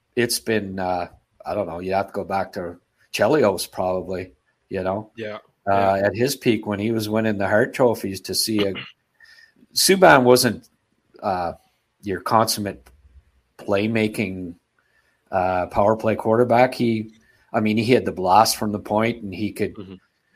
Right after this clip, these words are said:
Speaker 1: you know, he made some nice passes, but he wasn't, he, he doesn't have the vision and the, uh, the puck skills that, uh,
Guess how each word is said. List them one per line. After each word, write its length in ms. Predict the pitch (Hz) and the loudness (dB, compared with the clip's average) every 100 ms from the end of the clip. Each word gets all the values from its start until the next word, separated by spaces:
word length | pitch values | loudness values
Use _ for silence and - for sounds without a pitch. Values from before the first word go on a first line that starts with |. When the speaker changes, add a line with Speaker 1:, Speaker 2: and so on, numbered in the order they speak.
| _ _ | _ _
Speaker 1:
you 80 | 139 | 2
know, 160 | 101 107 | 4 4
he 120 | 131 | 2
made 240 | 117 110 | 2 2
some 260 | - 110 113 | 2 0 2
nice 240 | 117 127 | 2 2
passes, 460 | - 113 120 - 139 | 4 4 6 2 -2
but 200 | - 107 | -2 -2
he 140 | 127 135 | 0 2
wasn't, 420 | 139 123 101 - _ _ _ _ _ _ _ _ _ _ | 2 2 -4 -8 _ _ _ _ _ _ _ _ _ _
he, 120 | - - 120 | -20 -14 -10
he 140 | 131 165 | -2 4
doesn't 260 | 160 123 | 4 6
have 180 | 117 113 | 6 4
the 60 | 101 | 2
vision 420 | 104 107 107 101 | -2 0 0 -4
and 180 | 95 95 | -4 -6
the, 260 | 92 90 90 | -8 -4 -4
uh, 280 | 85 85 82 82 | -4 -6 -10 -12
the 100 | 85 | -14
puck 320 | - 104 98 | -4 -2 -2
skills 580 | - - 107 95 92 90 | -4 -2 -2 -2 -2 -6
that, 340 | - 87 85 95 | -6 -10 -8 -8
uh, 260 | 87 82 | -6 -6